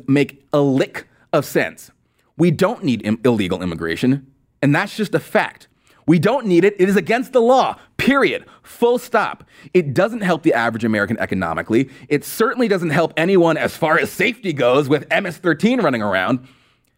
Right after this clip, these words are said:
No, it's a scourge on this nation. It is a serious problem, and you're not crazy for wanting it fixed. You're not racist for wanting it fixed.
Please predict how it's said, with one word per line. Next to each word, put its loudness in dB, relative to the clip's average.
No, 0
it's -12
a -8
scourge -2
on 4
this 0
nation. -2
It 0
is 0
a 0
serious 0
problem, -2
and 0
you're 0
not 0
crazy 0
for 0
wanting 2
it -8
fixed. -4
You're 2
not -2
racist -2
for 0
wanting 0
it -12
fixed. -4